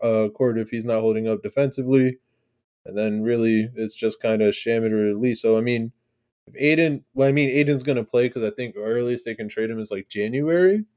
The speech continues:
So let's see if playing whatever smooths things out. But then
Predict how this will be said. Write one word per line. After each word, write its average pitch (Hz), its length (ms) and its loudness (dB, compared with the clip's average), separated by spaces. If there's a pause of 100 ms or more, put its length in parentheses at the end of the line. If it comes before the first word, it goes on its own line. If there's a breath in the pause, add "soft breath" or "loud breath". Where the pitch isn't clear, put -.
(340)
So 117 500 -2 (100)
let's 127 220 0
see 143 140 2
if 131 260 2
playing 135 460 0
whatever 131 600 2 (180)
smooths 131 380 -6
things 127 260 -6
out. 147 320 4 (800)
But 117 120 -4
then 123 400 -2